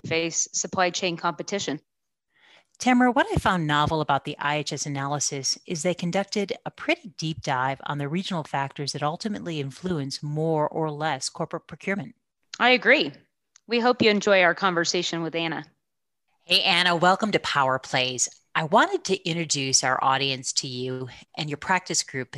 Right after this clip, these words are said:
Speaker 2: there at I H S. You know, I know you completed your graduate, um, environmental work and worked in investment banking, the federal agencies in D C before joining I H S, but I wanted you to kind of tell our audience a little bit about your,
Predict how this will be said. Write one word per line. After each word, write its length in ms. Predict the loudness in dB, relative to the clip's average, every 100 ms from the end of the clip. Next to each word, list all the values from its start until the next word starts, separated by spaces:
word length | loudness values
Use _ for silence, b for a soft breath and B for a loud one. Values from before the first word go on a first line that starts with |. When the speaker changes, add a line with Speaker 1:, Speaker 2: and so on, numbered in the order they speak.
| -2
Speaker 2:
there 200 | 0 0
at 160 | -2 -4
I 160 | -4 -2
H 300 | -4 -4 -6
S. 260 | -2 -2 -4 B B B B
You 80 | 0
know, 60 |
I 60 | 0
know 200 | 4 4
you 180 | 4 -2
completed 460 | -6 -6 -6 -4
your 80 | -4
graduate, 520 | -2 -2 -2 -4 -4 -8 B -16 -10
um, 360 | -8 -8 -12 -12
environmental 600 | -10 -2 0 0 -4 -6
work 360 | -4 -4 -4 -8
and 120 | -6
worked 220 | -8 -6
in 100 | -10
investment 440 | -8 -8 -8 -6
banking, 480 | -4 -4 -4 -8 -8
the 80 | -12
federal 340 | -10 -8 -10 -6
agencies 540 | -6 -6 -8 -6 -6
in 80 | -8
D 180 | -10 -6
C 220 | -4 -6
before 500 | -10 -12 -8 -6 -4
joining 400 | -4 -4 -6 -8
I 200 | -8 -6
H 180 | -6 -6
S, 200 | -2 -2 -2 B B B 0
but 80 |
I 60 | 2
wanted 500 | 4 4 4 0 0
you 180 | 0 -2
to 180 | -2 -6
kind 240 | -4 -4
of 80 | -4
tell 260 | -4 0
our 120 | 2 4
audience 320 | 2 -2 -6
a 80 | -6
little 320 | -6 -4 -4
bit 340 | -4 -2 -2 -2 -8
about 560 | -8 0 2 2 -2 -12
your, 540 | -10 -6 -2 0 -2